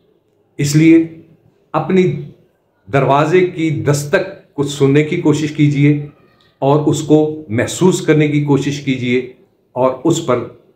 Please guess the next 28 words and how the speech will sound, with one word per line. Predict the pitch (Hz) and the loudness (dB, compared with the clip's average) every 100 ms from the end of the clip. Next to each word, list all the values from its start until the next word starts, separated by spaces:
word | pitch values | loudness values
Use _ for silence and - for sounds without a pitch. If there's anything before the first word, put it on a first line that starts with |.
| - | -2
अमल | 180 185 - | 2 2 2
करने | 123 113 | -2 -4
की | 110 107 - | -6 -10 -4
कोशिश | 123 120 139 - - 117 | -4 -2 -6 -8 -10 -8
हम | 117 | -6
सबको | - 110 98 | -6 -8 -8
करनी | - 85 85 | -10 -12 -14
चाहिए। | - 71 - _ _ _ _ _ _ _ _ _ _ _ - | -16 -18 -20 _ _ _ _ _ _ _ _ _ _ _ 0
यानी | 139 175 | 2 4
ये | 165 151 - | 4 2 2
तमाम | 147 143 160 220 214 | 2 4 2 0 -4
चीज़ें | 156 127 123 | -4 -2 -2
हमारे | 107 107 104 113 - _ _ | -2 -4 -4 -6 -10 _ _
सब | - 165 | -6 -4
के | - | -4
लिए | 117 104 107 | -2 -2 -2
हैं | 98 131 - _ _ _ _ _ _ _ _ _ _ 120 | -6 -10 -14 _ _ _ _ _ _ _ _ _ _ -4
कि | 117 107 - - _ _ _ _ | -2 -2 -4 -14 _ _ _ _
दरवाजे | - 127 117 127 139 151 | -8 -2 2 2 4 2
की | 147 - 123 120 110 - _ _ | 2 -4 -4 -4 -6 -12 _ _
दस्तक | - 143 - 160 | -6 -6 -2 0
को | 147 139 | 2 0
पहचाने, | 101 123 117 123 127 - - _ _ _ _ _ _ _ _ - | -4 -4 -4 -4 -6 -14 -20 _ _ _ _ _ _ _ _ -8
पहचान | 113 104 135 151 143 | -6 -2 0 0 0
कर | 104 - _ _ _ _ - | -4 -8 _ _ _ _ -16
हकीकत | 127 139 156 180 | -6 0 2 2
को | 180 | 2
पहचानिए, | 170 160 151 151 151 | 2 2 2 2 0